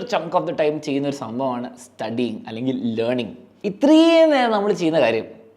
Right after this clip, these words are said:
നിങ്ങൾ എപ്പോഴെങ്കിലും ആലോചിച്ചിട്ടുണ്ടോ? നിങ്ങളോ അല്ലെങ്കിൽ ഞാനോ ചെയ്യുന്നത് കറക്റ്റായിട്ടാണോ? ചിലപ്പോൾ ടോപ്പർ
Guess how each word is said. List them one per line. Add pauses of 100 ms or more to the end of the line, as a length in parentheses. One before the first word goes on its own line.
(240)
നിങ്ങൾ
എപ്പോഴെങ്കിലും
ആലോചിച്ചിട്ടുണ്ടോ? (320)
നിങ്ങളോ (100)
അല്ലെങ്കിൽ
ഞാനോ (240)
ചെയ്യുന്നത് (100)
കറക്റ്റായിട്ടാണോ? (380)
ചിലപ്പോൾ (100)
ടോപ്പർ